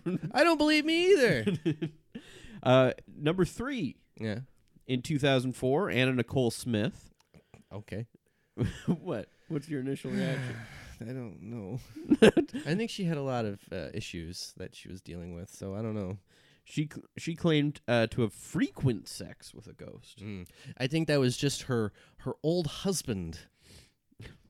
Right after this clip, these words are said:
Speaker 2: No? 'Cause he was, like,
Speaker 1: Uh,
Speaker 2: really old, wasn't he?
Speaker 1: Maybe.
Speaker 2: I think he was, like, in his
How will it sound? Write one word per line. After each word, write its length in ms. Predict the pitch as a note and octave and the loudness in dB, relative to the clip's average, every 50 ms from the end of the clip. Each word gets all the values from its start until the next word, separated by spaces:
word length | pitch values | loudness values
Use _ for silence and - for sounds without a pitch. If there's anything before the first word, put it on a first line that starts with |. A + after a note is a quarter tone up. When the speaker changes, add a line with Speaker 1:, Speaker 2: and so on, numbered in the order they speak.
| - - _ - A2+ - _ _ _ _ _ _ | -20 -20 _ -20 -20 -20 _ _ _ _ _ _
Speaker 2:
No? 220 | G#2 G2+ G#2 B2+ - _ _ - G3 B3+ - - - - - - _ _ _ _ | -8 -6 -6 -6 -8 _ _ -10 -10 -10 -10 -16 -20 -20 -20 -20 _ _ _ _
'Cause 200 | - A2 A2 G#2+ | -2 0 2 4
he 80 | G#2+ G#2 | 4 4
was, 140 | G#2 F#2+ F2 | 2 2 2
like, 160 | A2+ A2 - | 0 -2 -2
Speaker 1:
Uh, 80 | A#1 - - F#2+ | -4 -8 -10 -6
Speaker 2:
really 340 | G#2+ A2+ B2+ B2+ A#2 G2+ | -4 -2 0 0 0 -2
old, 280 | G2+ A2+ A#2+ A2 F#2+ F#2 | -2 -2 -2 -2 -2 -4
wasn't 240 | F#2 G2 A2+ B2+ C#3 | -4 -4 -4 -4 -4
he? 140 | D#3+ D#3+ D#3 _ _ _ _ _ _ _ _ _ _ _ _ _ _ - | -6 -6 -8 _ _ _ _ _ _ _ _ _ _ _ _ _ _ -6
Speaker 1:
Maybe. 380 | A#2 B2 C3+ D#3 E3+ B2+ D3+ - _ _ _ _ - - | -4 -2 -2 -2 -2 -6 -8 -12 _ _ _ _ -14 -12
Speaker 2:
I 60 | A2+ | -8
think 180 | A2 B2+ A#2+ A#2 | -6 -6 -6 -4
he 60 | A2+ | -6
was, 160 | G#2+ G#2 A2 | -6 -6 -6
like, 140 | A2+ G#2+ G#2 | -6 -6 -6
in 100 | G#2+ G2+ | -4 -4
his 220 | F#2+ F#2 F#2 - | -4 -6 -6 -10